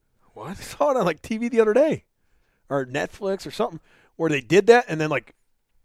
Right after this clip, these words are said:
Speaker 2: the wife or the husband murdered one of 'em? Like,
Speaker 1: Jesus.
Speaker 2: for real? Like a true crime or something?
Speaker 1: I just remember, I, I always can't stop thinking about the Dave Chappelle bit.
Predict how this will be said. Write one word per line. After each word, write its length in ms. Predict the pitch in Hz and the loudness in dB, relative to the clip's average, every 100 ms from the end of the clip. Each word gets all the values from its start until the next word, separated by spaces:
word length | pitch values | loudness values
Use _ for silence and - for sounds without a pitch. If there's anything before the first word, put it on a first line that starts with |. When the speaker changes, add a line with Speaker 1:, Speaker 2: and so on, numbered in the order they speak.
| _ _ _ _ _ _ _ _ | _ _ _ _ _ _ _ _
Speaker 2:
the 80 | - | -12
wife 340 | 123 151 208 151 | -2 0 0 -4
or 80 | |
the 120 | 123 107 | -8 -4
husband 280 | 175 175 107 | -6 -6 -6
murdered 380 | 131 208 226 | -2 0 0
one 140 | 240 254 | 0 0
of 80 | 269 | -2
'em? 140 | 269 _ _ _ - 120 196 | -6 _ _ _ -20 -10 -4
Like, 160 | 151 | -4
Speaker 1:
Jesus. 300 | - - - _ | -6 -20 -20 _
Speaker 2:
for 120 | 151 | -10
real? 260 | 127 170 247 | -2 2 2
Like 80 | 175 | 2
a 40 | 123 | -4
true 180 | - 214 | -10 -10
crime 440 | - 139 151 190 | -10 -8 -6 -6
or 60 | 196 | -6
something? 340 | 220 220 220 - _ _ _ _ _ _ _ _ _ _ | -10 -10 -14 -16 _ _ _ _ _ _ _ _ _ _
Speaker 1:
I 60 | 165 | -6
just 120 | 165 | -6
remember, 220 | 170 143 | -8 -8
I, 100 | 143 147 151 | -10 -10 -10
I 60 | 147 | -4
always 180 | 160 147 | -4 -4
can't 180 | 160 139 | -10 -10
stop 160 | 143 | -10
thinking 120 | 147 | -10
about 120 | 135 120 | -12 -12
the 40 | |
Dave 200 | 120 131 | -12 -14
Chappelle 380 | - 117 127 131 | -14 -14 -12 -12
bit. 200 | 107 | -16